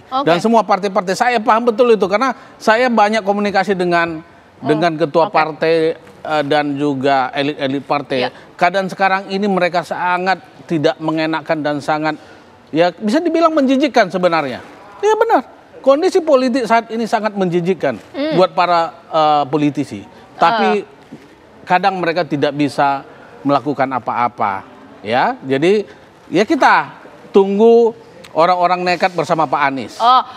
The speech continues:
Speaker 1: eh, ben-, apa tanggapan dari Bang Hermawi, Bang Hermawi Taslim bahwa kondisi ini dikatakan Bang Tarigan itu tanda kutip <laughs> saya sampai nggak bisa sebut katanya.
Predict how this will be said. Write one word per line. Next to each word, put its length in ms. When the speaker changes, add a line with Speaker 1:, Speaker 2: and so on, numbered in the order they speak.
Speaker 1:
eh, 280
ben-, 880
apa 320
tanggapan 460
dari 200
Bang 180
Hermawi, 520
Bang 200
Hermawi 420
Taslim 360
bahwa 320
kondisi 540
ini 500
dikatakan 680
Bang 220
Tarigan 420
itu 280
tanda 320
kutip 320
<laughs> 40
saya 120
sampai 300
nggak 180
bisa 200
sebut 260
katanya. 500